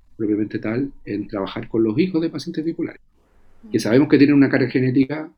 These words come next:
Speaker 1: que ya los pos-, los pone en una posición de alto riesgo, ¿no es cierto?, para presentar la enfermedad, pero que además, si sabemos, sumamos,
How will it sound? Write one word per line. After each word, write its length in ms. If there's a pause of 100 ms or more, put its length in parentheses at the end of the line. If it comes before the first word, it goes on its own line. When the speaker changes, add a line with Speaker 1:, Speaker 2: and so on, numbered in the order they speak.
(120)
Speaker 1:
que 120
ya 100
los 180
pos-, 240
los 160
pone 200
en 60
una 120
posición 400
de 100
alto 200
riesgo, 440
¿no 60
es 60
cierto?, 220
para 180
presentar 360
la 60
enfermedad, 520 (1200)
pero 160
que 80
además, 320
si 80
sabemos, 360
sumamos, 640